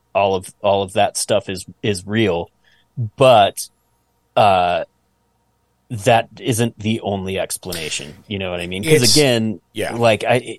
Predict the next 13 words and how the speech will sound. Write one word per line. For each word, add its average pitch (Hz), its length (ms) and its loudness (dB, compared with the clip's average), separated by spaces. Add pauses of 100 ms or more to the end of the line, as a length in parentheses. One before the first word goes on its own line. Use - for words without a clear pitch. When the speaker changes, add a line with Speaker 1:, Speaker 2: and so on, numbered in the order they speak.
(120)
Speaker 1:
even 185 240 2
if 160 140 -4
they 156 120 2
were 147 120 4
trying 135 300 0
to, 117 220 2 (240)
so 127 380 2
say 147 340 4
it 131 80 2
is 117 520 -2 (560)
the 120 120 2
car, 113 360 0
the, 104 300 0